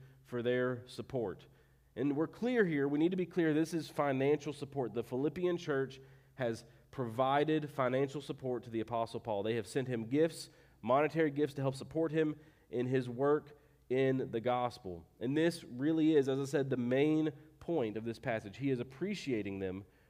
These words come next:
for what they have done, thanking them. And he makes it clear that he does not do this for the money, that this is not, that he's appreciative, but he really didn't need it. He's not asking them and, and trying to extort them, but he is appreciative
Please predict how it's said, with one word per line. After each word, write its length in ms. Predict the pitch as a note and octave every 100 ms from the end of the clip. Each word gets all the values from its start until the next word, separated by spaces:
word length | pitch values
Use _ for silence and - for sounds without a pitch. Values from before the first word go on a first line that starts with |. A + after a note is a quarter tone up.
| _
for 200 | A2+ A2
what 260 | G#2+ A#2 F2+
they 140 | A2
have 220 | A2 G#2 G2
done, 300 | F#2+ F2 E2+ -
thanking 400 | D3 D3+ A2 F#2
them. 220 | E2 D#2+ - _ _ _ _ _ _ _ _ _ _ _ _ _ _ _
And 80 | C3
he 80 | E3
makes 200 | F#3+ F3+
it 120 | C#3+
clear 260 | G3 A3+
that 120 | F#3 D#3
he 160 | F3
does 200 | E3 E3
not 240 | D#3+ C3+ B2
do 180 | A3
this 200 | A3 F3+
for 160 | - C#3+
the 80 | C3
money, 380 | A#2 A#2 D#3 E3+ - - - _ -
that 100 | B2
this 180 | D#3 D#3
is 100 | D3+
not, 180 | D#3 C#3+
that 80 |
he's 180 | D#3+ D#3+
appreciative, 600 | C3+ - B3 F3 D#3 D#3
but 120 | C#3+
he 200 | D3 C#3+ C#3 - - _
really 340 | A#2+ F3 E3 B2+ - - _ _ -
didn't 340 | E3 E3+ C#3
need 220 | D3+ F3 F3+
it. 60 |
He's 160 | E3+ D#3
not 240 | E3 C#3
asking 440 | C#3 E3 E3+ E3+ E3+
them 260 | E3 D#3 -
and, 360 | C3+ B2+ C3+ C3
and 120 | C3+
trying 260 | C#3+ D#3
to 60 | C3+
extort 420 | B2 - E3+ E3+
them, 160 | E3 D#3
but 100 | C3+
he 120 | C#3+
is 100 | C3+
appreciative 800 | B2 - F#3 F#3 D3 A2+ G#2 G2